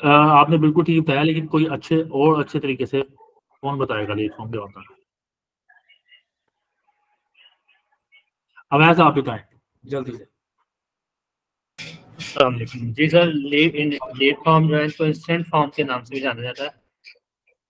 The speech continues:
Speaker 2: तो
Speaker 1: अच्छा, ठीक है।
Speaker 2: Facebook इसमें सारा कुछ जो है ना वो सारा अपनी मालूमात फिल कर
Speaker 1: आपने ना दो तीन क्वेश्चन का आंसर देना है ताकि ये लीड फॉर्म का हमें थोड़ा सा ना,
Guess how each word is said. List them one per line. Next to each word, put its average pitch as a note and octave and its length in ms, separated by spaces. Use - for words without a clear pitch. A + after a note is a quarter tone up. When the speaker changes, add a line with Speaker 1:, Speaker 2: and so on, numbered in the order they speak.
Speaker 2:
तो A2 460
Speaker 1:
अच्छा, A#2 260
ठीक A2+ 240
है। A#2 160
Speaker 2:
Facebook D3 720
इसमें D3 600
सारा C3 320
कुछ C#3+ 400
जो C#3 100
है C3+ 60
ना C3+ 80
वो C3+ 80
सारा B2 240
अपनी B2+ 200
मालूमात B2+ 480
फिल C3 120
कर C#3+ 80
Speaker 1:
आपने D#3 240
ना F#3+ 120
दो E3 200
तीन F#3+ 240
क्वेश्चन E3+ 340
का E3+ 80
आंसर D3+ 200
देना C3 240
है D#3+ 200
ताकि B2+ 580
ये C#3 120
लीड C3+ 240
फॉर्म C3 240
का C#3 120
हमें A#2+ 320
थोड़ा A2+ 200
सा A#2+ 100
ना, B2 120